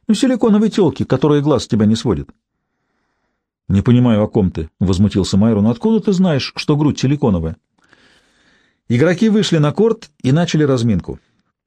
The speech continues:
Через пару минут на трибуне появился Павел Минанси. Раздались редкие аплодисменты. Выражая свою признательность, Минанси помахал рукой.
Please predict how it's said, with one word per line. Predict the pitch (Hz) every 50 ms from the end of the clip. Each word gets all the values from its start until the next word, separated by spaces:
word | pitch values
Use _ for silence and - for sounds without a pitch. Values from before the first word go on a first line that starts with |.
| _ _ _ _ - _ _ _ -
Через | - 127 123 131 127
пару | - 151 147 151 143
минут | 135 131 147 170 170 -
на | 131 113
трибуне | - 110 113 98 123 135 135 120
появился | - 110 101 101 101 123 120 - - - 113 104 95 - - _
Павел | - 117 117 113 104 107 104
Минанси. | 104 107 107 113 110 101 90 - - - - _ _ _ _ _ _ _ _ _ _
Раздались | - 110 135 120 104 139 139 139 143 139 -
редкие | 117 127 113 107 - 113 107
аплодисменты. | - 117 107 101 98 - - 113 139 147 131 - 123 113 - - _ _ _ _ _ _ _ _ _ _ _ _ _ _ _ _ _
Выражая | - 110 107 117 123 127 113 123 123 113 104
свою | - 110 107 104 104
признательность, | - 104 104 87 104 123 135 131 - 110 113 110 - - -
Минанси | 113 110 110 113 110 - - 92
помахал | - 110 107 110 - 110 101
рукой. | 104 113 104 - 107 82 71